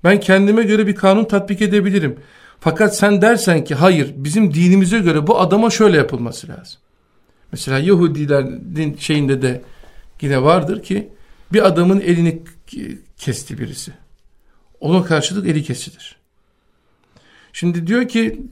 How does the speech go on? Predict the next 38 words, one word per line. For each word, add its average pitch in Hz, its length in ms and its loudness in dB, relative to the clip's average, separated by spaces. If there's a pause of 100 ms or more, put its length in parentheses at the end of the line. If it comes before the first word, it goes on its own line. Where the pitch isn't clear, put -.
(140)
mesela 156 360 0
şöyle 180 220 0
düşünün 202 320 4
ki 214 80 -2
şöyle 196 280 2
bir 190 80 -2
devlet 190 360 2
var. 139 180 -6
Diyor 214 120 -4
ki, 180 200 -2
"Ben 220 180 4
buna 233 140 4
ceza 214 380 4
veririm. 175 320 2
On 208 180 4
gün 214 80 0
hapis 185 360 -2
yaparım. 147 360 -2
On 185 160 2
ay, 180 220 2 (320)
on 175 140 4
yıl 180 220 6 (600)
hapis 151 360 -6
yattırırım. 127 480 -6 (880)
Kırk 185 220 -2
tane 185 220 2
sopa 175 320 0
vururum. 135 320 -6 (520)
Bu 190 120 0
benim 240 220 2
kanunum." 226 400 4
Ama 220 260 2
diyor 156 200 0
ki, 156 180 -6
"Sen 180 380 0 (100)
dini 190 280 4
yaşamakta 220 520 2
hürsün." 196 380 2